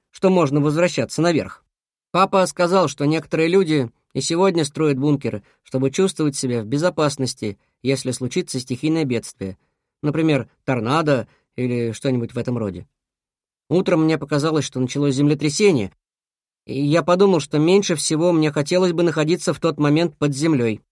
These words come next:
Но, как оказалось, земля дрожала потому, что строители работали во дворе отбойными молотками.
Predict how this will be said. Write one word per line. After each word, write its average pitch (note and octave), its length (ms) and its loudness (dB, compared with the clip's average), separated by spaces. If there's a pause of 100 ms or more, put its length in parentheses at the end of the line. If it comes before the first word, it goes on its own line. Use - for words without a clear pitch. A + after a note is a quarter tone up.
(560)
Но, F#3 160 2
как G#3+ 180 0
оказалось, F#3+ 500 4
земля F#3 300 4
дрожала F3+ 400 4
потому, F3 320 2
что F3+ 160 -2
строители D#3+ 540 0
работали E3+ 440 0
во E3 120 -2
дворе D#3 440 0 (200)
отбойными D#3 580 2
молотками. C#3+ 640 0